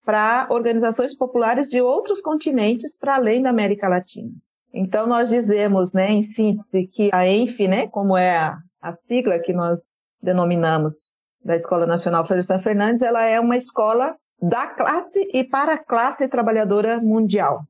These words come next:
E aqui um, um valor, um princípio bastante, é, valoroso, assim, pra nós, bastante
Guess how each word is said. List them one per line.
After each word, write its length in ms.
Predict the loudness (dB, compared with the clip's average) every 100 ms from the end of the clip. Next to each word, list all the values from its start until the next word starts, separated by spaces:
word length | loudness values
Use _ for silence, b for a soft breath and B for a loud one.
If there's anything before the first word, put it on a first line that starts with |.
| _ -4
E 140 | 0
aqui 360 | 0 0 0 2
um, 380 | 0 0 -2 -4 _ _ -2
um 140 | 0
valor, 500 | 2 2 2 2 0
um 200 | 0 0
princípio 600 | 0 -2 -2 -2 0 0
bastante, 760 | -2 -2 0 0 0 0 0 -2 -8 _ _
é, 300 | -2 2 2 2
valoroso, 560 | 0 2 2 0 0
assim, 240 | -2 0 0
pra 160 | 0
nós, 260 | 0 0 0
bastante 800 | -2 -2 -2 0 0 0 0